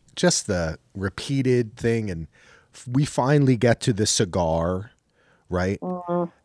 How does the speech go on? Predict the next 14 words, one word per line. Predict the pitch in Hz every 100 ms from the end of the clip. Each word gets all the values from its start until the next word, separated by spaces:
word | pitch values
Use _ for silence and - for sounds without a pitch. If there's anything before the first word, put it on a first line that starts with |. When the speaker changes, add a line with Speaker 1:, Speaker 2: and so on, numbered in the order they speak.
| -
Speaker 1:
And | 113 113
Speaker 2:
Yeah. | 151 147 147 151 165 _ _ _ _ _ _ _ _ -
Speaker 1:
I | 226
just | 233 240 -
thought, | 117 -
I | 170
said | - 175 147
to | 135
my | 92
wife | 87 90 95
too, | - 110
I | 110
said, | - -
like, | 160